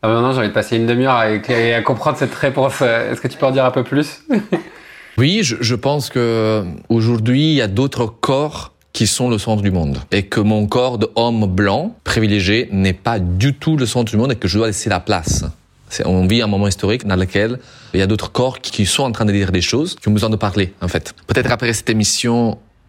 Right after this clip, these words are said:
Speaker 2: on va reprendre le centre, mais je, je crois que, ouais, qu'il y a, que les corps portent une vérité et mon corps d'homme blanc, euh,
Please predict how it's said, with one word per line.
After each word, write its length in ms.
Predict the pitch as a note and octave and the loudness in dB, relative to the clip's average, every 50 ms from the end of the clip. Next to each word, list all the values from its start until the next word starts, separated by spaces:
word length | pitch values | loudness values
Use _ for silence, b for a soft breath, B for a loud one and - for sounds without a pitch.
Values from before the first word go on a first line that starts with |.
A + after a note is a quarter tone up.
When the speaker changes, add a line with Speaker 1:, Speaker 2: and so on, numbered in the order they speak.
| _ - - | _ -4 -2
Speaker 2:
on 80 | G#2+ | 0
va 120 | G2 G2+ G2 | 0 0 0
reprendre 760 | F#2 - B2 A2+ - - - A2+ A2+ A2 G#2+ G#2 G2+ C#2 - - | 0 -2 -2 -4 -2 -2 0 0 2 2 2 0 0 -2 -2 -2
le 80 | G2 | -2
centre, 480 | F#2+ - - C3+ F3 A3 G#3 - - - - | 0 0 0 0 -2 -2 -4 -6 -8 -2 0
mais 120 | F#2+ G#2 | 0 2
je, 120 | G#2 G#2 - | 2 0 -2
je 140 | A#2 G2+ G2 | -2 -4 -2
crois 180 | - B2 A#2+ A#2+ | 0 -2 -2 -2
que, 320 | - - A2 G2+ G2+ F#2+ | -2 -2 0 0 2 2
ouais, 220 | F#2 G#2 G2 - - - - | 0 0 -2 -4 -6 -10 -6
qu'il 140 | - G#2+ G2+ | -4 -2 -2
y 20 | |
a, 100 | G2+ E2 - - - - - - | -2 -4 -8 -12 -18 -20 -12 -4
que 120 | - - | -2 0
les 160 | A2+ A2+ A2 A2+ | 0 0 0 0
corps 400 | - - C#3+ D3+ D#3 - - - - | 0 0 2 2 0 -2 -6 -14 -4
portent 280 | _ C3+ A#2 - - | _ -2 -2 0 0
une 80 | B2 A2+ | 2 2
vérité 500 | G#2+ G#2+ G#2 A2 G#2 - C#3 C#3+ - - | 2 2 2 0 0 0 0 0 2 2
et 40 | A2 | 2
mon 180 | G#2 G#2 G#2 | 2 2 2
corps 220 | G2+ - A#2 G#2+ G2 | 0 0 -2 -2 0
d'homme 480 | F#2+ A2+ A#2+ B2 B2+ C3 C#3+ C#3+ C#3+ C3+ B B B B B G2+ | 0 0 2 0 0 0 0 0 -2 -4 B B B B B 0
blanc, 380 | G2 A2+ A2+ A#2 C3 C3 - b b b b b _ _ - | 2 2 2 2 0 -2 -4 b b b b b _ _ -6
euh, 40 | - | -4